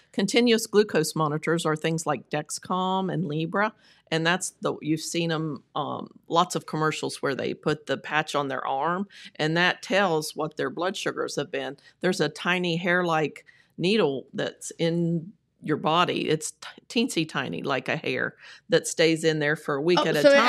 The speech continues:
Speaker 2: actually is, like, it
Speaker 1: It has a
Speaker 2: sticks
Speaker 1: needle.
Speaker 2: in, in
Speaker 1: Yeah.
Speaker 2: there. Okay.
Speaker 1: Yeah, it's very, very small. So that tells on the monitor what your blood sugars are doing. And usually those are fifteen minutes behind a blood sugar that you check with your sugar, with your finger stick, because,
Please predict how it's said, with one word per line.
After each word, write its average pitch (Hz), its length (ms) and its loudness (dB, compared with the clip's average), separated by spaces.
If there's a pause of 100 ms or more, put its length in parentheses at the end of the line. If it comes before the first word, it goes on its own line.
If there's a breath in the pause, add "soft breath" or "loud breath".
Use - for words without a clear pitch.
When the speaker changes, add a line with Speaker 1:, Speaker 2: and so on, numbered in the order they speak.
(140)
Speaker 2:
actually 269 300 2
is, 233 160 2
like, 214 280 2
it 196 120 0
Speaker 1:
It 196 80 0
has 202 240 4
a - 20 6
Speaker 2:
sticks 247 160 4
Speaker 1:
needle. 147 200 2
Speaker 2:
in, 226 420 -2
in - 140 -2
Speaker 1:
Yeah. - 80 0
Speaker 2:
there. 151 340 0
Okay. 254 320 4
Speaker 1:
Yeah, 151 280 2
it's 165 200 -2
very, 170 320 0
very 165 260 0
small. 143 480 -6 (220 soft breath)
So 175 240 2
that 185 260 4
tells 170 420 0
on 160 140 -2
the 147 60 -2
monitor 160 720 -2 (180)
what 156 160 0
your 151 140 -4
blood 165 240 0
sugars 135 340 -2
are 139 100 -2
doing. 143 380 -6 (320 loud breath)
And 165 160 0
usually 208 480 0
those 170 420 0
are 135 200 0
fifteen 180 480 -4
minutes 165 300 -4
behind 143 380 -4
a 131 40 -4
blood 131 280 -6
sugar 127 280 -4
that 120 160 -4
you - 80 -12
check - 260 -10
with 139 160 -8
your 123 100 -10
sugar, - 600 -8
with 151 200 -10
your 139 220 -2 (320 soft breath)
finger 165 240 0
stick, - 420 -4
because, 139 540 -2